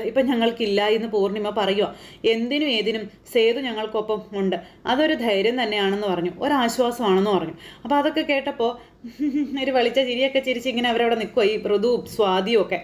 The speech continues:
ബാക്കിയുള്ളവർക്ക് ഇത് തന്നെയല്ലേ അഭിപ്രായം എന്ന് അച്ചു ചോദിച്ചപ്പം, "അതെ, ഏട്ടൻ്റെ തണലിലാ ഞങ്ങളെല്ലാവരും ഇപ്പം.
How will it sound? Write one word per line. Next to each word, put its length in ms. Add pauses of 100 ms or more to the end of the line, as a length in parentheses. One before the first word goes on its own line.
(1200)
ബാക്കിയുള്ളവർക്ക് 680
ഇത് 100
തന്നെയല്ലേ 340
അഭിപ്രായം 360
എന്ന് 120
അച്ചു 180
ചോദിച്ചപ്പം, 460 (100)
"അതെ, 220 (340)
ഏട്ടൻ്റെ 400
തണലിലാ 520
ഞങ്ങളെല്ലാവരും 760
ഇപ്പം. 260